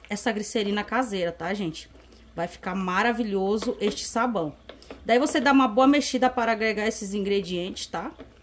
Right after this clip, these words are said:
E depois de você adicionar a glicerina caseira, eu vou vir, ó, quinhentos M L de água sanitária. A água sanitária, ela entra aqui para purificar este sebo, tirar o cheiro de ranço,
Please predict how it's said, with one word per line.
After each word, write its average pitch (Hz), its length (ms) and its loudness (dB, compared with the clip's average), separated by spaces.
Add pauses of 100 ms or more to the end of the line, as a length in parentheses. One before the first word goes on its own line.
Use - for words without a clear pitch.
(1120)
E - 60 -10
depois 247 340 6
de 294 80 -2
você 269 300 2
adicionar 226 400 0
a 208 40 -2
glicerina 190 460 -4
caseira, 180 480 -2
eu 208 40 0
vou 202 160 -4
vir, 233 400 2 (180)
ó, 180 300 -2 (480)
quinhentos 240 440 2
M 240 240 6
L 226 160 4
de 202 140 0
água 208 180 2
sanitária. 226 800 2 (460)
A 190 120 4
água 226 160 4
sanitária, 220 520 2
ela 208 160 2
entra 214 280 0
aqui 220 160 -4
para 202 320 0
purificar 254 1000 2
este 214 240 -4
sebo, 208 380 0
tirar 202 320 0
o 220 40 0
cheiro 233 440 2
de 214 160 2
ranço, 196 480 -2